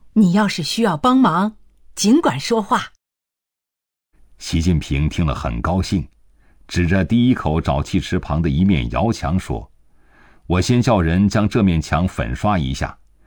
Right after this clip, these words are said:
Speaker 2: 你准备在这上面给咱画个宣传画。”过了几天，习近平把刘永耀叫到粉刷好的窑墙前，说：“刘老师，就在这上面画。”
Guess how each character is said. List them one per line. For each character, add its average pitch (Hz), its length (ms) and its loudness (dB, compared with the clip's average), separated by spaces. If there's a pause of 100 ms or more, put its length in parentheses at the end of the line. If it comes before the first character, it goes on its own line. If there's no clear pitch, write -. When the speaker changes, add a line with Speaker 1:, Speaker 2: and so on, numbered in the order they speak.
(280)
Speaker 2:
你 87 140 2
准 85 240 0
备 90 220 2
在 95 160 0
这 87 100 0
上 101 240 0
面 71 300 -2 (160)
给 76 160 -2
咱 87 180 -2
画 85 280 -2
个 62 260 -2
宣 127 260 0
传 90 240 -2
画。” - 280 -4 (2250)
过 214 180 2
了 101 100 4
几 71 200 -2
天， 76 360 0 (160)
习 - 220 0
近 92 200 2
平 78 300 -2
把 60 160 -4
刘 69 160 0
永 69 200 -2
耀 82 280 0 (100)
叫 90 200 0
到 73 140 -2
粉 69 280 -4
刷 104 220 -2
好 67 180 -4
的 62 100 -6
窑 67 200 -2
墙 - 240 -4
前， - 320 -8 (100)
说 - 380 -8 (640)
：“刘 92 120 0
老 87 140 2
师， 80 340 -2 (440)
就 123 240 4
在 95 160 0
这 82 100 0
上 92 220 0
面 76 160 -2
画。” - 300 -4